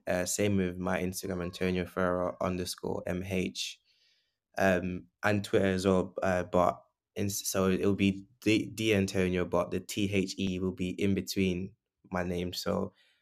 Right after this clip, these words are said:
that's probably easier to write down than, than spell out. But, um,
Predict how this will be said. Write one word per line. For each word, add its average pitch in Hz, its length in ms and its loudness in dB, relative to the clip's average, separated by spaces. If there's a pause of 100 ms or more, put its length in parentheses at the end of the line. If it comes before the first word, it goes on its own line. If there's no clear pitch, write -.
(640)
that's 107 180 6
probably 92 240 0
easier 92 260 2
to - 140 -8
write 90 180 2
down 87 180 0
than, 85 220 -4
than 90 160 -2
spell 90 300 2
out. 92 340 -2
But, 101 200 6
um, 98 460 6